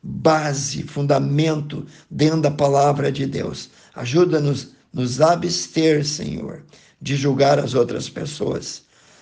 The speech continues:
Pai, eu oro e peço, no precioso nome de Jesus, por cada um que ouviu esse devocional. Amém. Se você gostou, passe adiante.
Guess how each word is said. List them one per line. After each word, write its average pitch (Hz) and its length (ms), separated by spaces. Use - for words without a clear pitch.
Pai, 135 300
eu 120 80
oro 135 220
e - 20
peço, 131 560
no 131 160
precioso 131 540
nome 131 400
de 143 240
Jesus, 127 540
por 120 220
cada 170 300
um 165 140
que 165 100
ouviu 139 420
esse 127 280
devocional. 127 1000
Amém. 127 420
Se - 80
você 220 260
gostou, 202 540
passe 175 320
adiante. 226 640